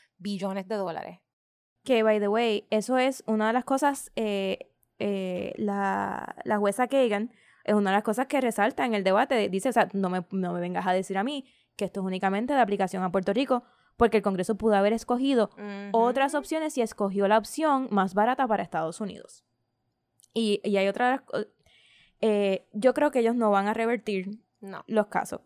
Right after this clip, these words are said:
Speaker 2: No, eh, no, no creo que van a revertir, eh, la situa-, la, el nombramiento de la Junta. Uno, porque ya estamos al otro lado.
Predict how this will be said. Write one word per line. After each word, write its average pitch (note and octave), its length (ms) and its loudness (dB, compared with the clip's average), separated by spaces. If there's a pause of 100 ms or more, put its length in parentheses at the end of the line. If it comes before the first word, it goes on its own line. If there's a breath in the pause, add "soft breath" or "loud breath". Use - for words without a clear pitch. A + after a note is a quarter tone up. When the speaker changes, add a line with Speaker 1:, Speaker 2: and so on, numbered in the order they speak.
Speaker 2:
No, A#3 160 2 (100)
eh, G#3 140 0
no, G3+ 260 0 (100)
no F#3+ 280 0
creo G#3 140 -4
que A3 40 2
van A3+ 100 2
a A3 40 -2
revertir, A3+ 480 0
eh, F#3+ 600 -2 (380)
la G3+ 240 -4
situa-, F#3+ 300 -4
la, F#3+ 180 -6
el F#3+ 80 -6
nombramiento F#3+ 400 0
de A3+ 60 -2
la A#3 80 0
Junta. G#3+ 320 -2 (540 soft breath)
Uno, E4+ 380 0 (480)
porque G#3 1160 2 (120)
ya G3 280 2
estamos C4 360 -2
al F#3+ 120 2
otro G3 180 0
lado. - 320 -2